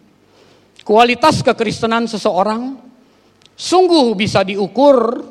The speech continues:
dari komitmennya kepada Tuhan Yesus. Seorang Kristen sejati yang mau berkomitmen kepada Tuhan Yesus,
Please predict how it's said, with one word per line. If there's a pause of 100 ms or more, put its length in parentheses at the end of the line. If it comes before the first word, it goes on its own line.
(540)
dari
komitmennya
kepada
Tuhan
Yesus. (1300)
Seorang
Kristen
sejati (880)
yang
mau
berkomitmen
kepada
Tuhan
Yesus,